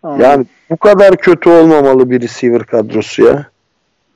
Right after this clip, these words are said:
Speaker 1: Evet, yani Tom Brady'nin rakam olarak, yard olarak çok fazla var ama, e, completion, tamamlama yüzdesi de yüzde elliye çok yakın.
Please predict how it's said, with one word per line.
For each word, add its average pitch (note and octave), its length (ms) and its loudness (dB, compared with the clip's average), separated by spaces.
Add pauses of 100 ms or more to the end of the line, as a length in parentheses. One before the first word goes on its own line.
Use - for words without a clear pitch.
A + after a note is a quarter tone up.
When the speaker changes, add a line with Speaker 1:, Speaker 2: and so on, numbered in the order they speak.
(680)
Speaker 1:
Evet, A#2+ 320 -8
yani A#2+ 220 -10
Tom C#3+ 240 -6
Brady'nin D#3 340 -4
rakam D#3+ 260 -4
olarak, C#3+ 340 -2
yard D3+ 220 0
olarak D3 260 -2
çok D#3+ 220 -6
fazla C#3+ 300 0
var C#3 100 0
ama, E3 340 -2 (520)
e, D3 60 -12 (880)
completion, C#3 480 -6
tamamlama D#3 680 -2 (160)
yüzdesi D#3 480 -6
de G3 160 2 (460)
yüzde C#3 320 -2
elliye E3+ 260 0
çok F3 260 -2
yakın. A#2 360 -10